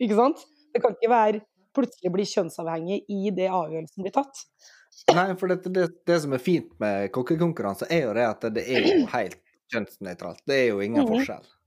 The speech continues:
Speaker 2: i det hele tatt. Sånn som
Speaker 1: Akkurat det.
Speaker 2: på fo-, fot-, fotball og sp-,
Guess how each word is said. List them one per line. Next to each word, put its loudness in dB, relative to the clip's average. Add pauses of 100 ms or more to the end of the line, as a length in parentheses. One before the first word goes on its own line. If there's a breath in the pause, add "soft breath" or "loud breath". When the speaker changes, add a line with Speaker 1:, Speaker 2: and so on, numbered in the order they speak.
(320)
Speaker 2:
i 0
det 2
hele 2
tatt. -4
Sånn -2
som 2
Speaker 1:
Akkurat 0
det. -
Speaker 2:
på 0
fo-, -4 (300 loud breath)
fot-, 0
fotball 0
og 2
sp-, -14